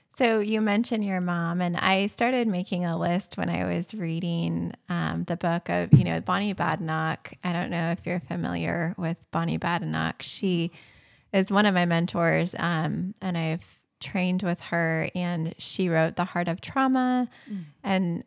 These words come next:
Speaker 1: um, she also does a lot of kind of neuroscience and then training therapists. And one of the things she talks about is nurturing pairs and then also wounded pairs. And so we have within us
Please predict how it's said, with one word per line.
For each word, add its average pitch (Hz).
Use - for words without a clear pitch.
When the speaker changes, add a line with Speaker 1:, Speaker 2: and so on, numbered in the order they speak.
Speaker 1:
um, 175
she -
also 165
does 160
a 170
lot 165
of 180
kind 170
of 160
neuroscience 165
and 156
then 156
training 160
therapists. 165
And 160
one 220
of 220
the 208
things 196
she -
talks -
about 160
is 165
nurturing 214
pairs 233
and 185
then 165
also 165
wounded 170
pairs. -
And 175
so 165
we 165
have 190
within 180
us 175